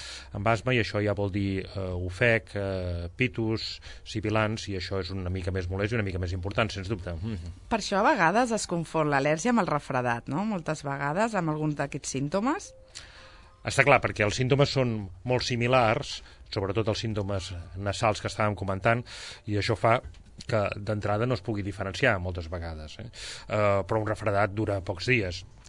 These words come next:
Speaker 1: La, l'al·lèrgia dura, dura més en el temps i aquesta és la diferència fonamental.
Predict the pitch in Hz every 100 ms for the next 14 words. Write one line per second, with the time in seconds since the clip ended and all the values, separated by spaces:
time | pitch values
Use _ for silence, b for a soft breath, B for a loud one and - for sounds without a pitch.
0 | - 110 95 95 98 104 95 107 117 -
1 | 127 117 107 98 117 127 113 113 110 107
2 | - 110 110 98 90 107 101 - 104 104
3 | 101 107 92 90 87 82